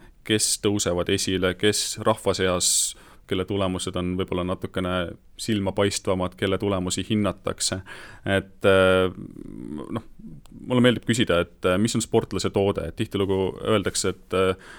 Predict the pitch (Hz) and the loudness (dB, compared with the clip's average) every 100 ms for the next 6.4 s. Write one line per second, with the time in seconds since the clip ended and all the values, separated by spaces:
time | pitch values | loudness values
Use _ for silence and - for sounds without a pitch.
0 | - - - 107 101 95 101 101 92 95 | -10 -4 0 -2 -2 0 2 2 0 0
1 | 107 92 80 85 - - - - 104 92 | 4 4 2 -4 -4 -6 -8 -16 -10 -8
2 | 90 - 92 92 113 110 123 95 82 80 | -8 -6 -6 -4 -4 -2 -2 -2 -2 -6
3 | - - - - 92 92 98 107 101 - | -10 -18 -10 0 2 2 2 2 2 0
4 | 95 - 98 98 98 98 98 98 110 104 | -6 0 0 2 0 -2 0 0 0 -2
5 | 101 95 107 107 90 101 107 110 98 113 | -4 -2 0 0 0 -2 -2 2 2 2
6 | - - - 82 | 0 -8 -6 -6